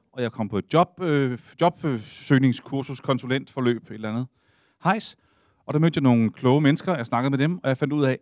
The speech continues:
at jeg skulle ikke være skuespiller mere. Jeg ville noget andet. Øh, og den beslutning havde jeg taget. Men tre dage efter, jeg har taget den beslutning, så, øhm, får jeg et opkald fra en gammel, øh, lærer,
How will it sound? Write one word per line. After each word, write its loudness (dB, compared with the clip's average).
at -8
jeg -4
skulle -2
ikke -6
være -8
skuespiller -20
mere. -20
Jeg 2
ville 4
noget 6
andet. -10
Øh, 2
og 0
den 0
beslutning 2
havde 6
jeg 4
taget. -4
Men 2
tre -2
dage 0
efter, -4
jeg -2
har -18
taget 2
den -4
beslutning, -6
så, -6
øhm, -6
får 4
jeg 6
et 0
opkald -2
fra -4
en 0
gammel, 0
øh, -4
lærer, -2